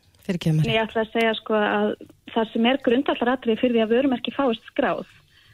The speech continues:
Speaker 2: eh, er að það sé eitthvað auðkenni sem er notað fyrir vöru eða þjónustu og í atvinnuskyni, og það er algjört grundvallaratriði. Og það eru náttúrulega fæstir sem að nota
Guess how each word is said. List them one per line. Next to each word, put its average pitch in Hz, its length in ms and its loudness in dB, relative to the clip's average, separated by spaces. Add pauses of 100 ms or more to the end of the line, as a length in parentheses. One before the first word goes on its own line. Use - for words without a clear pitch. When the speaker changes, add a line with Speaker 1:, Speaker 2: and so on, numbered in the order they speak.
(200)
Speaker 2:
eh, 196 420 0 (180)
er 233 320 2
að 214 180 0
það 226 180 -2
sé 240 180 0 (800)
eitthvað 214 440 0
auðkenni 202 560 2 (140)
sem 220 200 -2
er 208 60 2
notað 214 440 0
fyrir 202 360 0
vöru 214 240 2
eða 190 140 -2
þjónustu 175 480 -2 (380)
og 202 300 0
í 254 220 2
atvinnuskyni, 208 800 -2
og - 80 -16
það 220 180 -2
er 220 120 0
algjört - 280 -6
grundvallaratriði. 214 840 -2 (460)
Og 190 140 -6
það 190 240 2
eru 240 120 4
náttúrulega 208 320 0
fæstir 240 420 -2
sem 208 120 -2
að 208 120 2
nota 220 400 0